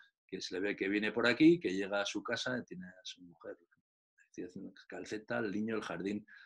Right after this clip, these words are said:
y él dedicándose al gardening, con esa vida ideal que marcará mucho el desarrollo de la ciudad. Que en Bilbao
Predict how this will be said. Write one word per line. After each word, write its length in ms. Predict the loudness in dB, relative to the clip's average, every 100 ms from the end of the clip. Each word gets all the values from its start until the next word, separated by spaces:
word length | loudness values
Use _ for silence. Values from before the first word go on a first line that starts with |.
| -10
y 80 | -4
él 60 | 0
dedicándose 560 | 0 0 -2 -4 -2
al 100 | -2
gardening, 520 | 2 2 2 0 -2 -4
con 200 | -6 -12 -20 _ _ _
esa 340 | -4 0 0 0 -10 -12
vida 380 | 2 6 10 12
ideal 500 | 12 12 8 6 2 -16 4
que 160 | 6
marcará 520 | 8 6 4 2 2 0
mucho 500 | -4 -4 -4 -4 -6
el 120 | -10
desarrollo 420 | -8 -8 -8 -10 -10
de 60 |
la 60 | -12
ciudad. 200 | -18 2
Que 160 | 8 8
en 120 | 8
Bilbao 500 | 8 10 10 8